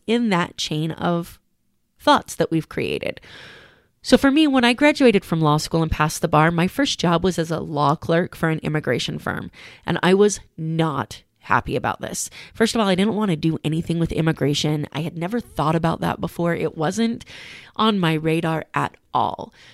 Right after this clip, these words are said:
This was a job that I took because I didn't get the job that I wanted, and I had to figure out how to support myself,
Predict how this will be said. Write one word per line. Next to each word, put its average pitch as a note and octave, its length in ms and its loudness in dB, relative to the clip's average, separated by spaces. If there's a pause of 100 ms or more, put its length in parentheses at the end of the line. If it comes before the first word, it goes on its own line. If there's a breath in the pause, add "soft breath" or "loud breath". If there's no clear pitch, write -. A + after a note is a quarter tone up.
(120)
This F#3+ 240 -2
was B3+ 140 0
a C4 80 0
job E3+ 380 0
that F3 100 0
I F#3+ 100 -2
took - 340 -2
because D3 300 -4
I C3+ 120 2
didn't D#3+ 440 0
get F#3 220 -4
the A#3+ 80 0
job E3+ 400 0
that A3 100 0
I A#3+ 120 0
wanted, C#3+ 760 -2 (320 loud breath)
and F#3+ 160 0
I F#3 60 2
had G3 180 0
to A#3+ 80 -2
figure G#3+ 320 -4
out - 140 -2
how E3 120 -2
to F3+ 60 0
support - 440 -2
myself, D3 540 -2